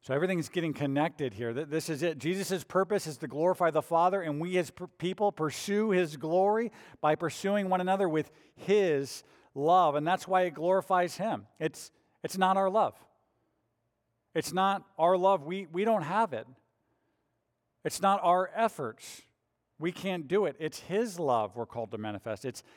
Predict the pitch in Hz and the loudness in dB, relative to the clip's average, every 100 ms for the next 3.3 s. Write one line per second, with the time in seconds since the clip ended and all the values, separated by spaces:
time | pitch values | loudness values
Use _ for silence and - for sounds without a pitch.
0 | _ - 220 262 214 185 151 139 135 143 | _ -2 2 2 2 2 4 4 0 -6
1 | 165 135 - 180 170 139 131 - - 151 | -4 -6 -4 -8 -4 -4 -4 -8 -10 -10
2 | - 170 165 160 156 - - _ - 123 | -4 2 2 2 0 -8 -20 _ -14 -8
3 | 143 139 135 | -6 -6 -8